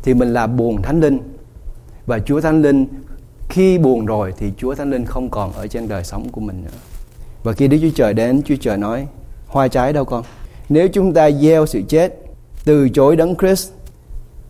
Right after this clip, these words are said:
thì chúng ta sẽ gặt hái cái sự nguyền rủa và sự bất hạnh.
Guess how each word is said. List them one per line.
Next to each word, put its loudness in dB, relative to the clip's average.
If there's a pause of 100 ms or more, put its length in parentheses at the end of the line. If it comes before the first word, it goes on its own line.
(140)
thì 2
chúng 2
ta 4
sẽ 0
gặt 0
hái 0 (480)
cái -6
sự -8
nguyền -6
rủa -6 (720)
và -2
sự -4
bất -2
hạnh. -4